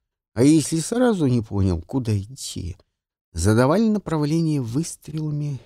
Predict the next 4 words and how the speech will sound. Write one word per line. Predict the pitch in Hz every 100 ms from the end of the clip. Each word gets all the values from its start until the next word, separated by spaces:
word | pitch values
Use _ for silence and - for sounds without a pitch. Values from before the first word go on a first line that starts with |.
| _
из | - -
своего | - 107 98 90 120
ужасного | 104 87 85 - 95 110 110 -
оружия. | 104 - - - 87 69